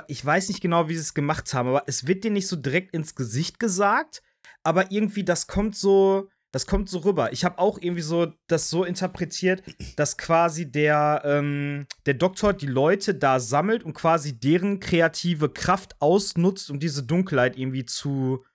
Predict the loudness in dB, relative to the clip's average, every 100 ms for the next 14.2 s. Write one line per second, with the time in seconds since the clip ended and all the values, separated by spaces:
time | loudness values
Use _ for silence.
0 | _ -6 -6 -2 -2 -2 -2 -2 0 -2
1 | 0 -2 0 2 2 0 -4 -4 0 2
2 | 2 -2 -8 -4 -2 -2 -4 0 0 0
3 | -10 -8 -6 -4 -4 -6 -4 -4 -4 -8
4 | _ _ -20 -18 -6 -4 0 0 0 -2
5 | -4 -2 -2 2 2 4 4 2 0 -6
6 | _ -16 0 2 4 4 2 0 -6 -2
7 | 0 2 0 0 0 -2 0 -2 -2 -10
8 | -10 -2 2 2 2 0 0 -2 -2 -6
9 | -8 -6 -4 -4 -6 -8 -8 -8 -6 -6
10 | -4 -4 -4 -4 -6 -10 _ _ _ -4
11 | 2 2 2 0 0 -2 -2 0 0 2
12 | 2 2 -2 -6 -4 2 2 2 0 -2
13 | -4 -4 -6 -4 -6 -6 -10 -6 -6 -4
14 | -6